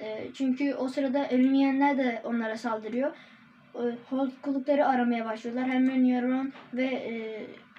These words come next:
Harry başlıyorlar hortkulukları aramaya. Hortkulukların önce gerçeğini buluyorlar. Önce Sirius Black'in evine gidiyorlar. Orada, e, Creature onlara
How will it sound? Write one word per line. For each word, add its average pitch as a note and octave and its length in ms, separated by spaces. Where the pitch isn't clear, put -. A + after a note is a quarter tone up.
Harry C4+ 340
başlıyorlar B3 840
hortkulukları A#3 680
aramaya. G#3+ 440
Hortkulukların C4+ 760
önce C4 260
gerçeğini B3+ 800
buluyorlar. A#3 400
Önce B3+ 300
Sirius C4 400
Black'in B3+ 500
evine B3+ 280
gidiyorlar. A#3 420
Orada, B3 320
e, A3 160
Creature B3+ 400
onlara B3+ 260